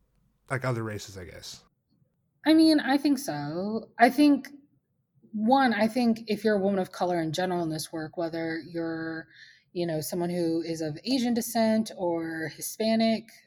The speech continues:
Speaker 2: or indigenous, Black, I think we're all susceptible to being fetishized. And I think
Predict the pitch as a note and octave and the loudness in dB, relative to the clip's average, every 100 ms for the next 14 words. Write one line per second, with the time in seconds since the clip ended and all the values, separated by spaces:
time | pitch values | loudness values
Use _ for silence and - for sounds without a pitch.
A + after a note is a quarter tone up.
0 | - E3+ E3 E3 D#3+ D#3+ D3+ _ E3+ E3 | -8 -4 -2 -4 -4 -6 -10 _ -12 -4
1 | G3+ G#3+ A3+ A3+ A3+ - - _ _ _ | -4 -2 0 0 -2 -8 -16 _ _ _
2 | _ _ _ _ _ _ - F3 E4 F#3+ | _ _ _ _ _ _ -18 -8 -4 -2
3 | A3 - G3 F#3+ A3 G#3+ - G3 G#3 D#3+ | -2 0 -2 0 -2 -2 -4 0 2 2
4 | E3+ G3+ F#3+ - F3+ - E3+ F3+ E3 D#3+ | 4 4 4 0 -6 -4 -4 -6 -4 -4
5 | D3+ D#3+ E3+ E3 D#3+ D#3 - - E3+ - | -6 -4 -2 -2 -4 -8 -12 -14 -12 -10
6 | - A2 A2+ - - _ - _ _ _ | -10 -12 -16 -18 -18 _ -20 _ _ _
7 | _ G#3+ G#3 G3+ G3+ - - G#3 G3+ G3+ | _ 4 4 2 -2 -8 -2 0 -2 -4